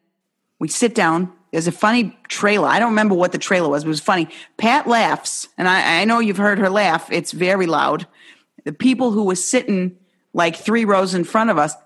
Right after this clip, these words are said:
got pissed off, got up, turned around, gave her a dirty look, and she re-, and they, they relocated. We stayed where we were. They relocated.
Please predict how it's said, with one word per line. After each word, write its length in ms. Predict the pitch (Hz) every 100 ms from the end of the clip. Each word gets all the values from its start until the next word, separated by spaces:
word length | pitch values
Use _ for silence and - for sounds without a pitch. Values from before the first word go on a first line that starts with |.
| _
got 280 | 170 160 -
pissed 300 | 277 285 302
off, 460 | 269 165 165 - - _ _ _
got 240 | 196 190 233
up, 420 | 208 202 - - _ _ _
turned 280 | - 262 294
around, 220 | 285 233
gave 180 | 254 240
her 80 | 247
a 40 |
dirty 240 | 214 214 226
look, 420 | 202 175 180 - _ _ _ _ _ _ _ _
and 180 | - 185
she 200 | - 214
re-, 240 | 185 196 190
and 160 | 190 190
they, 200 | 214 214
they 280 | 202 233 254
relocated. 500 | 226 202 196 180 165
We 80 |
stayed 240 | 190 - 175
where 140 | 170
we 120 | 165
were. 220 | 156 160 147 _ -
They 120 | 190
relocated. 680 | 185 180 170 170 143 123